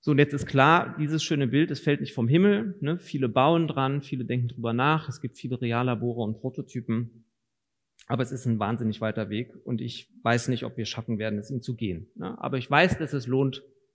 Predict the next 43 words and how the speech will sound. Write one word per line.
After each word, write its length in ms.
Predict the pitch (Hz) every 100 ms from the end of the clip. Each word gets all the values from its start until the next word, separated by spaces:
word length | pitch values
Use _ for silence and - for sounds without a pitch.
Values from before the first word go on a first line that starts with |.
| -
loszulaufen. 840 | 110 98 - 107 92 95 117 151 - _ _ _ _ _ _ -
Und 60 |
jetzt 100 | 113
stellt 240 | - 139 135
sich 80 | -
natürlich 320 | 139 147 131
die 80 | -
Frage 340 | 131 127 131
für 140 | -
uns, 260 | 131 131 -
was 140 | 120
bedeutet 440 | - 120 117 117 107
das 160 | 113
denn 200 | - 117
für 160 | 113 123
uns 240 | 120 117
im 100 | 117
Hier 160 | 107 113
und 140 | 104
Heute 360 | 104 110 117 120 _ _ _ _ _ _ _ _ _ _ _ _ -
und, 480 | 127 117 117 -
äh, 280 | - 123 117
für 140 | 113 127
unser 200 | 117 120
Gespräch 480 | 117 - 113 113
am 100 | 110
heutigen 320 | 107 107 110 110
Tag? 460 | 107 90 92 _ _ _ _ _ _ _ _ _ _ _ _ -
Und 140 | 120
ich 60 | 113
will 80 | 120
ganz 180 | 127
zum 140 | 127 117
Schluss, 220 | 143 135
dafür 200 | 131 113
brauche 160 | 113 117
ich 80 |
noch 140 | 123 120
zwei 180 | 127 120
Minuten, 420 | 120 123 123 123
sieben 240 | 117 117
Antworten 440 | 107 113 117 117 117
skizzieren, 640 | - 113 - 117 110 110